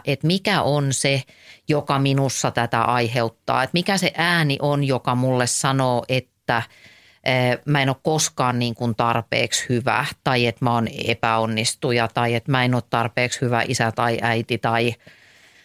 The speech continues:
koska sieltähän sit voi paljastua vaikka mitä. Sieltä, et, kun on tämmönen klassinen jäävuorin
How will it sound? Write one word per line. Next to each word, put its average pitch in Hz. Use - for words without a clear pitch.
koska 160
sieltähän 170
sit 156
voi 147
paljastua 147
vaikka 143
mitä. 151
Sieltä, 131
et, 139
kun 131
on 120
tämmönen 135
klassinen 147
jäävuorin 123